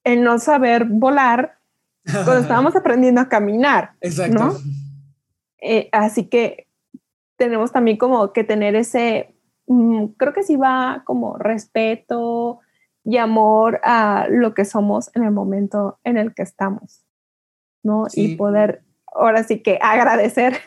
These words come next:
Speaker 1: <laughs> ¿no? Después tener esta capacidad de, de ver y, y también de, de agradecer de que pudimos avanzar, que pudimos crecer y que, pues, pues sí,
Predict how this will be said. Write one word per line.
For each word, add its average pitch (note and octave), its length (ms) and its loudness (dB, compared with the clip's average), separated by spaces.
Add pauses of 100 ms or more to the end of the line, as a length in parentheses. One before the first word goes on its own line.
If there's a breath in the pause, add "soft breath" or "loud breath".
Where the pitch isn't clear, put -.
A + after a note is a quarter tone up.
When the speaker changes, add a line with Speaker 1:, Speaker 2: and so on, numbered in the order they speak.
Speaker 1:
<laughs> G4 680 -2
¿no? B3+ 160 2
Después C4 320 0
tener C#4 200 2
esta D#4+ 220 0
capacidad C#4+ 640 2
de, B3 340 0
de A3+ 160 2
ver A#3 440 0
y, A#3 460 0
y C4+ 120 -2
también C4+ 400 2
de, D#4 640 2
de B3 100 0
agradecer A#3 440 0
de C#4 100 0
que F4 100 -6
pudimos A#3 500 0
avanzar, A3+ 960 0
que G#3 80 -8
pudimos A3 380 -2
crecer A3 560 -2
y G#3+ 100 -8
que, G3 320 -4 (480)
pues, C4+ 380 -2 (340)
pues C#4 160 -2
sí, G#4+ 120 -2